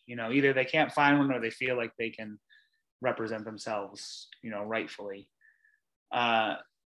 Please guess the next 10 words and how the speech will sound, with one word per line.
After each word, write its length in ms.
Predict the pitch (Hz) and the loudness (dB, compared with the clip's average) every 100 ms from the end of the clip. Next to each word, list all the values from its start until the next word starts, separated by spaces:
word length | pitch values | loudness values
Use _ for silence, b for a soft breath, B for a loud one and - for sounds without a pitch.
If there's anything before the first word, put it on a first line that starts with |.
| _ _ _ _ | _ _ _ _
and 440 | 143 139 131 127 - - - | 4 6 4 0 -6 -12 4
all 160 | 156 165 | 8 10
of 60 | |
a 40 | 156 | 8
sudden 360 | 170 165 156 | 6 4 4
they 400 | 139 131 120 120 - | 4 2 -2 -6 -10
start 520 | - - - 156 - | -6 0 6 6 6
the 80 | - | -2
case, 800 | - 196 170 127 - - - - _ _ _ _ _ _ | -2 2 4 2 -2 -4 -6 -10 _ _ _ _ _ _
and 520 | 139 135 131 127 123 | 4 6 4 2 -2